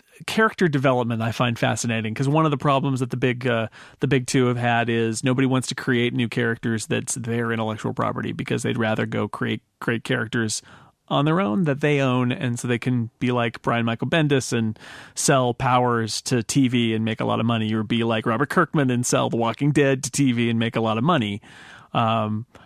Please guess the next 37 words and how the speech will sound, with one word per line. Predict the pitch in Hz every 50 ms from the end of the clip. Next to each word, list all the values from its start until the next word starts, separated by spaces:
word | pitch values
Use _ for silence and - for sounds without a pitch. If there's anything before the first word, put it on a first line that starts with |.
| _ _ _ _ _ _ -
and, | 165 156 151 151 147 143 143 143 143 151
uh, | 143 135 135 131 127 127 127 127 131 - - _ _ _ _ - 165 - - -
or, | 170 - - 151 147 143 143 151 180 - - 185 -
you | 170 160 - - 127
know, | 123
and | 123 127 131 135 135 139
you | 165 160 147 139
can, | 143 135 - -
the | 151 143
names | 135 131 131 123
go | - 139 123
on | 123 120
and | 123 131 139
on. | 151 147 131 120
So | - 143
character | 131 - - 196 208 208 - 160
development, | 143 135 143 131 131 127 127 127
I | 123
find | 120 - 131 127 123
that | 120 -
fascinating, | 139 135 147 143 - 123 120 117 117
'cause | - 135
I | 151 147 143
think | 175 160 139
that | 147 135 135
is | 135 127
one | 123 127 127 123
of, | 123 117 - - - -
and | 139
we | 143 139
talked | - 156 135
about | 127 135 123 120
this | 139 123 - 123
on | 120
the | 113 110
show | - 123 113
before, | 107 117 104 - 175 160 120 104 98